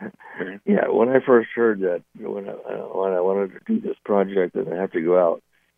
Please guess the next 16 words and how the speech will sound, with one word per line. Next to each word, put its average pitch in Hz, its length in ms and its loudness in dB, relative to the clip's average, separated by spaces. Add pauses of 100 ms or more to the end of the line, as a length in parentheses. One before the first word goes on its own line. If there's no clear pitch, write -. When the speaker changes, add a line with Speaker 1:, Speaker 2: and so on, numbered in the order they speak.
(180)
Speaker 2:
into 98 240 -6
the 82 80 2
wilderness 92 460 2
and 85 100 -2
live 92 140 2
in 80 120 0
tents, 95 360 -2 (120)
I - 360 -6 (200)
kind 82 220 0
of 87 180 -2
had - 160 -6
this, 78 200 -2 (100)
"What?" - 360 -2 (600)
ex-, - 220 -8 (120)
uh, 87 280 0
reaction. 113 680 2